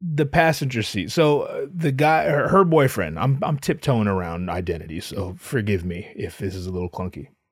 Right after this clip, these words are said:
<clears throat> The girl's in the passenger seat of her boyfriend's truck.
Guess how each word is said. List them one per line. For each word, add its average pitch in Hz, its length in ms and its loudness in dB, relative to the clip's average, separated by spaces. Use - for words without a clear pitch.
<clears throat> 175 320 -8
The 147 80 2
girl's 180 280 4
in 185 60 4
the 170 100 4
passenger 143 460 2
seat 92 420 -6
of 107 280 2
her 117 120 0
boyfriend's 104 840 0
truck. - 420 -6